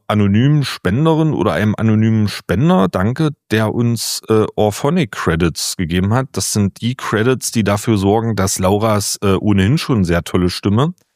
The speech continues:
hinterher noch ein bisschen toller klingt. Ähm, vielen Dank. Der Betreff war „Schön weitermachen, Soulcast-Team“, und das wurde am neunundzwanzigsten ersten gespendet.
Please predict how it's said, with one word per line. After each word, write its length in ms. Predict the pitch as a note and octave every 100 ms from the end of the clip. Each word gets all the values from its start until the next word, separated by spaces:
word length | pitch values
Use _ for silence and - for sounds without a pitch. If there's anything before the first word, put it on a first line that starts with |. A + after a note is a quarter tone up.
| -
hinterher 360 | A2+ B2 A2+ G#2
noch 340 | G2 A#2 -
ein 80 | G2+
bisschen 320 | E2 - E2
toller 300 | - D2+ D2
klingt. 340 | - D#2 D2+ - _ _ _ _ -
Ähm, 320 | G2 F#2+ G2 - _
vielen 220 | - C#3+ A2+
Dank. 360 | G#2+ F#3+ - _ -
Der 240 | G#2+ G#2+
Betreff 400 | G#2+ - B2+ -
war 220 | A2 A#2+
„Schön 420 | - - D3+ F3 -
weitermachen, 580 | A2 B2+ G#2+ G2 G#2+ F#2
Soulcast-Team“, 880 | F2 E2+ - F#2 - - A#2+ D#3 -
und 220 | G#2+ G2
das 180 | G2+ -
wurde 200 | G2+ G2
am 100 | G2+
neunundzwanzigsten 640 | F#2+ G2+ - G#2+ F#2+ - F2+
ersten 300 | B2 - D3
gespendet. 420 | - B2+ C3